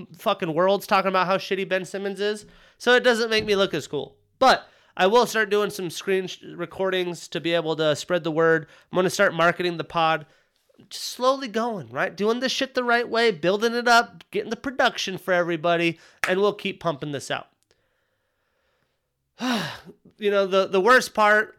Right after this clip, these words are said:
of being such a diehard sports fan and running your own podcast is now you gotta talk about shit like this. Jazz Clippers. And I went all the way to Salt Lake City for game five. So let's dive in. All right, so game five.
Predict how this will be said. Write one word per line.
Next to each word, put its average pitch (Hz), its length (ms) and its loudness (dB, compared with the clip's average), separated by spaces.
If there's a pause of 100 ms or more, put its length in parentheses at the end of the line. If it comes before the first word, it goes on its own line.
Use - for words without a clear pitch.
of 165 160 -6
being 196 220 2
such 202 240 -2
a 170 60 -4
diehard 175 500 2
sports 165 380 -6
fan 180 320 -2
and 147 120 -4
running 165 220 -2
your 165 100 -2
own 143 100 -4
podcast 170 640 -6 (400)
is 156 180 -4
now 202 120 8
you 214 120 6
gotta 196 200 6
talk 175 260 0
about 160 240 0
shit - 240 -4
like 143 240 -4
this. - 340 -16 (500)
Jazz 180 540 6
Clippers. 143 560 0
And 151 100 -4
I 190 200 2
went 208 280 2
all 240 280 6
the 285 100 4
way 269 180 8
to 247 120 2
Salt 254 280 2
Lake 226 240 4
City 214 600 2 (420)
for 196 160 0
game 185 260 2
five. 143 380 2
So - 100 -8
let's 151 220 -6
dive 143 260 -2
in. 120 180 -12 (1300)
All 156 100 -4
right, 180 260 0
so 143 200 -6
game 202 480 -4
five. 156 1120 0